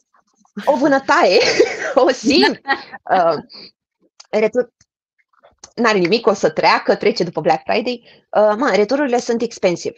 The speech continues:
Speaker 1: Fie că vorbim de
Speaker 2: Mhm.
Speaker 1: fashion, fie că vorbim, uh, de un pliculeț cu două maiouri sau vorbim de un palet de marfă.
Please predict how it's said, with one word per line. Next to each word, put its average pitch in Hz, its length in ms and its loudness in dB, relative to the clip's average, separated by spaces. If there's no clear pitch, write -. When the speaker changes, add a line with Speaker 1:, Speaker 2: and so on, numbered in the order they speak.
Speaker 1:
Fie 262 200 -4
că 240 100 -4
vorbim 214 300 -2
de 196 100 -2
Speaker 2:
Mhm. 208 120 -8
Speaker 1:
fashion, 226 280 -2
fie 214 220 -2
că 220 120 -8
vorbim, 196 520 -2
uh, 185 200 -2
de 180 60 -2
un 175 120 -4
pliculeț 185 540 -2
cu 175 440 -2
două 180 200 2
maiouri 170 500 -2
sau 220 240 0
vorbim 202 300 -2
de 202 60 -2
un 190 120 -4
palet 175 220 0
de 175 60 -2
marfă. - 400 -8